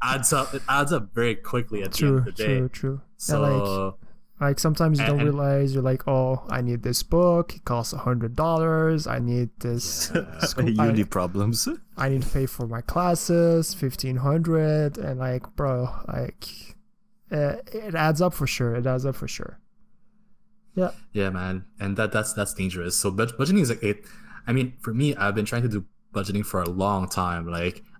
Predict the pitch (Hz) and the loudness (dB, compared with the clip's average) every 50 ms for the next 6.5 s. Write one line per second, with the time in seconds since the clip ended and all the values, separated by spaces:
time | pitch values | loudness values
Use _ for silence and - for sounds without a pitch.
0 | - 101 98 - 131 110 110 107 113 - - 107 104 107 104 101 - 113 104 104 | -6 -4 -2 0 0 2 4 4 4 4 4 4 2 2 2 0 0 0 0 -2
1 | - - 107 104 110 104 123 113 107 95 113 113 107 85 - 98 95 87 - 90 | -2 -2 -2 -2 0 2 2 2 2 2 2 0 0 2 0 0 0 0 -2 -6
2 | - 90 87 - - 113 110 - - 110 104 110 113 - 101 92 98 98 98 95 | -6 -8 -10 -4 -2 -2 -2 0 0 0 0 0 -2 -2 -6 -6 -4 -4 -4 -4
3 | 95 - - 117 104 - 113 98 92 95 107 104 101 - 120 113 113 - - - | -4 -4 -4 -4 -4 -2 -2 -4 -2 0 -2 -2 0 0 -2 -2 -2 -6 -18 -20
4 | - - - - _ _ _ - - 104 101 101 104 - - _ _ _ _ _ | -20 -20 -20 -20 _ _ _ -6 -4 -2 0 0 -2 -4 -8 _ _ _ _ _
5 | - - 117 107 113 117 101 98 101 95 90 - 92 87 87 85 95 - - _ | -4 -4 -2 0 0 0 2 2 0 0 0 0 -2 -2 -2 -4 -8 -10 -14 _
6 | _ - 113 107 107 104 98 95 98 98 | _ -6 -2 0 0 2 2 0 -2 -4